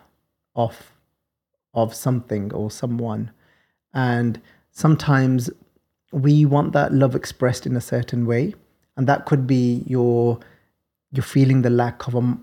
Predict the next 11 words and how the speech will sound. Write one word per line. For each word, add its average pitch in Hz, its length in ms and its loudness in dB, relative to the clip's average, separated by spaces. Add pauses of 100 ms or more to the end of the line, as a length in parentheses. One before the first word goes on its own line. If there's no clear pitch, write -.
of, 123 240 -4 (260)
of 123 120 -2
a 123 80 -2
motherly 135 460 2
love, 170 320 -2 (840)
or 143 340 6
you're 131 140 0
feeling 131 400 -2
the 120 80 -2
lack 123 420 -4 (120)
of 120 420 0